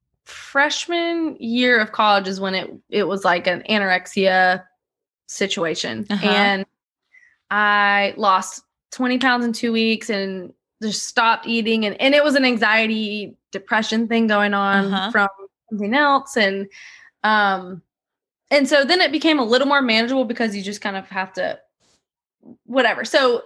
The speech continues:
Speaker 1: and, and that was three years after that was when I just said, and I, it was kind of all I thought about and all, and I was, like, trying to, like,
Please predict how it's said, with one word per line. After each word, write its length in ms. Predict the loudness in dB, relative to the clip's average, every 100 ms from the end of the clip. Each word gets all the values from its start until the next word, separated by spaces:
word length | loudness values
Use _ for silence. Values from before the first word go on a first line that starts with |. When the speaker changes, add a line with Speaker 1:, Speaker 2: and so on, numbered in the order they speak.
| -6
Speaker 1:
and, 220 | -6 -6
and 140 | -2
that 140 | -2 -2
was 160 | -8
three 280 | -6 0 2
years 220 | 2 0 0
after 360 | -2 -4 -8 -8
that 300 | -6 -8 -12 -20 _ _ _ _ _ _ -16
was 320 | -6 -4 -2
when 140 | 0
I 120 | 0
just 180 | 0 -2
said, 280 | -2 -2 -6 -4
and 180 | 0 2
I, 120 | 2
it 140 | 2 0
was 160 | -6
kind 260 | -2 -2 -2
of 60 | 2
all 180 | 2 4
I 160 | 2
thought 320 | 0 0 2 2
about 400 | 2 2 4 2
and 100 | 2
all, 100 | 2
and 140 | 2
I 80 | 2
was, 120 | 2
like, 280 | 0 -2 -8
trying 360 | -2 0 0
to, 80 | 0
like, 420 | 2 2 0 -6